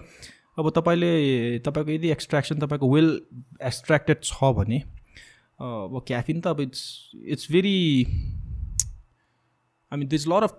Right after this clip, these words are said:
things attached with caffeine के। अब कन्टेन्ट यति हो भने त हो, तर मैले पनि, like, top of my head, मैले, मैले पनि बिर्सेँ कि कति क्याफिन हुन्छ भनेर। अ, तर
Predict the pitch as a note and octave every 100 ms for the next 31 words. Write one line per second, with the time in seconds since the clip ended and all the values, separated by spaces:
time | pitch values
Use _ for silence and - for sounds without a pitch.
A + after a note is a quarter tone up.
0 | - F#3+ - C3 E3 - B2+ - A2 -
1 | G#2+ D3 - - - - _ _ _ _
2 | - A#2+ A2+ - _ _ C#3+ C#3 D#3+ C#3+
3 | C3+ E3 B2+ C3 A2 A#2 C#3+ C3 B2+ B2+
4 | B2+ C#3 C3 A2 - _ - G#2+ - B2
5 | B2+ A2+ A2+ A#2 A2 - A2+ B2+ B2+ C#3
6 | A2+ G#2 A#2+ D3 B2 - A2+ B2 G#2 G#2
7 | A2 G2 G#2+ F#3 E3+ _ _ - A#2 -
8 | D3 D#3 C3 A2+